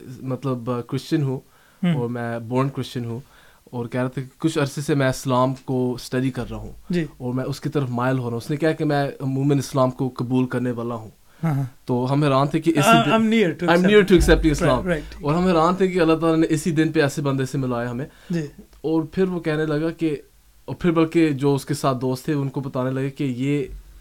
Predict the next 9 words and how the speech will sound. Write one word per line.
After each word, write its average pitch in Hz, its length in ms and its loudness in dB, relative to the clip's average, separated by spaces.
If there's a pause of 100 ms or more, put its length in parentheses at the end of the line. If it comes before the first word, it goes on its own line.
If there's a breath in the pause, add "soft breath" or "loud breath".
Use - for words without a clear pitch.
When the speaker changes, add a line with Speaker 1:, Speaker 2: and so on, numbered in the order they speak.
(120)
Speaker 1:
ہے 123 100 -2
جماعت 117 360 -4
احمدیہ، 113 340 -8 (600 soft breath)
ہم 123 100 0
مسلمان 131 500 -2
ہیں 147 80 2
اور 139 100 0
بلکہ 127 300 -2
ہم، 127 160 0